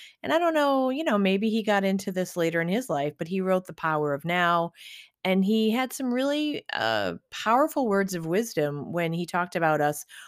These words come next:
always looking ahead, right? Uh, "This year coming up is gonna be the best," you know?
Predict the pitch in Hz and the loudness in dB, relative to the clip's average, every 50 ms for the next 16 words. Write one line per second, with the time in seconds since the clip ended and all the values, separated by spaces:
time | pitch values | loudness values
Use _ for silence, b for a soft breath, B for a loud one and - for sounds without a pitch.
0 | B B B - 185 185 214 220 196 196 190 190 190 180 165 151 143 139 - - | B B B 2 4 4 4 4 4 2 0 0 0 0 -2 -2 -4 -4 -4 -2
1 | 147 131 - - - - 151 151 139 139 139 151 151 - _ _ B B B B | -2 -2 -2 -4 -10 -8 -4 -2 0 0 0 0 -2 -4 _ _ B B B B
2 | B B B B _ - 143 143 135 131 135 139 147 185 214 240 226 - - - | B B B B _ -4 -2 0 0 -2 -2 4 8 8 8 8 8 2 0 0
3 | 175 151 139 - - 113 - - - - - 175 165 156 151 156 151 139 139 - | 2 2 0 0 -4 -6 -8 -10 -10 -6 -6 -4 -2 -2 0 2 2 0 0 -4
4 | - - - - 120 120 110 123 123 113 113 117 117 - - - - - - - | -12 -10 -8 -6 -6 -6 -6 -8 -10 -10 -8 -8 -8 -8 -8 -10 -12 -14 -12 -10
5 | 139 135 135 135 135 135 139 135 | -8 -6 -6 -4 -4 -4 -6 -6